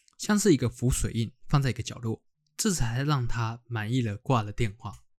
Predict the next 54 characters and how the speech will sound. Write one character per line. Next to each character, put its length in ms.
这 140
也 80
拖 220
到 180
我 160
大 200
约 160
半 200
个 80
钟 200
头 100
的 80
下 180
班 180
时 180
间， 280
但 140
是 140
事 240
情 220
还 140
没 100
有 100
结 200
束 240
哦。 180
隔 180
天 380
他 120
就 140
来 140
公 240
司， 340
我 100
以 120
为 160
他 160
是 120
要 80
找 160
天 160
花 140
板 180
老 140
板， 260
结 120
果 120
不 180
是， 320
他 120
是 160
要 60
找 320
我。 320